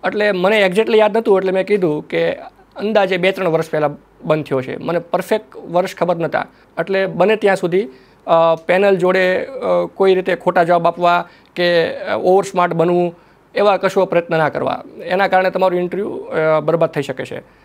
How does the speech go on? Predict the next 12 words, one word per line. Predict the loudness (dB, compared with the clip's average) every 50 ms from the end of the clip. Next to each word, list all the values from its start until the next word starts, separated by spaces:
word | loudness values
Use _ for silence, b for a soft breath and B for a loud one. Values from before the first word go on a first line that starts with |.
| b b b b 0
અ, | 0 2 2
કારણ | 2 2 2 2 2 2
કે, | 0 2 2 2 2 0
અ, | -2 -4 -6 -6 -4 0 0 0 0 -2 -4 -6 -2
એ, | 2 2 4 4 2 0 -2 -4 -10 _ -10 -2
એ | 2 2
એવું | 2 2 2 2 2 2 4
સાબિત | 4 2 2 2 0
કરે | 2 2 2 2
છે | 2 0 -2 -2
કે | -2 -2
તમે | 0 0 0 2 2 0 0 -2 -4